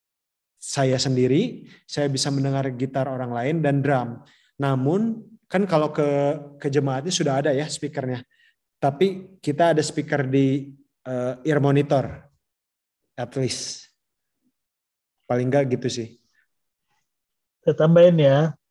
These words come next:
Speaker 1: Ya.
Speaker 2: Jadi tadi Abram jelasin, eh, ada ear monitor, itu sangat menolong ya. Namun kalau ada gereja yang ear monitor tidak ada,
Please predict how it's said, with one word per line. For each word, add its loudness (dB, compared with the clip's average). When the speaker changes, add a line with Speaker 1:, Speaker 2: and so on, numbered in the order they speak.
Speaker 1:
Ya. -6
Speaker 2:
Jadi -2
tadi 0
Abram 4
jelasin, 2
eh, -4
ada -4
ear -2
monitor, 4
itu -4
sangat -6
menolong -2
ya. -6
Namun 4
kalau 2
ada 0
gereja 2
yang 2
ear 2
monitor 2
tidak -2
ada, 0